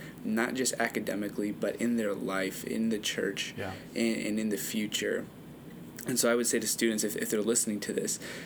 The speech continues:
Speaker 1: steward your relationships well, not just with one another as students,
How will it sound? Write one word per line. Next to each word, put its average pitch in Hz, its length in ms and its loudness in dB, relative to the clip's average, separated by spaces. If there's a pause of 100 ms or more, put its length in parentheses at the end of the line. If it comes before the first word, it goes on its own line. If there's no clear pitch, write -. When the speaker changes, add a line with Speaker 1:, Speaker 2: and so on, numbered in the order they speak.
(140)
Speaker 1:
steward 123 540 4
your 113 140 4
relationships 101 800 0
well, 98 440 0
not 110 260 2
just 139 240 2
with 107 160 -2
one 110 180 0
another 104 360 0
as - 120 0
students, - 1000 -2